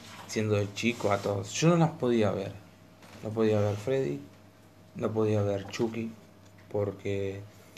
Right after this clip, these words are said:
a pesar de todo mis padres me la prohibían. Pero mis hermanos, alguno que otro momento, me decían para ver, pero no la podía ver. A pesar de eso, a pesar de eso, ya que estamos hablando de películas y todo,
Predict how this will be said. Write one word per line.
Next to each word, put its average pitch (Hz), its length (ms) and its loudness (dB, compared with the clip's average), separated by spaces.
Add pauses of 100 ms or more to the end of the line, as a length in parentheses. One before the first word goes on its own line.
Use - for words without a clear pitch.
(380)
a 107 80 -2
pesar 107 320 2
de 107 80 4
todo 113 280 2
mis 110 180 -4
padres 110 280 2
me 104 80 2
la 101 120 0
prohibían. 98 520 -4 (920)
Pero 117 200 4
mis 110 220 0
hermanos, 113 580 0 (380)
alguno 107 400 0
que 107 100 -4
otro 107 300 0
momento, 104 560 -2 (960)
me 95 160 -4
decían 92 540 -4
para 90 240 -6
ver, 95 200 -8 (120)
pero 95 280 -6
no 98 140 -4
la 98 80 0
podía 90 240 0
ver. - 280 -12 (1700)
A 135 100 0
pesar 185 320 0
de 151 140 2
eso, 104 220 -4
a - 680 -18
pesar 101 320 -6
de 98 80 -4
eso, 98 160 -8
ya 104 60 -12
que 101 60 -6
estamos 104 320 -6
hablando 107 280 -6
de 107 160 -8
películas 104 680 -6
y - 60 -12
todo, 104 220 -4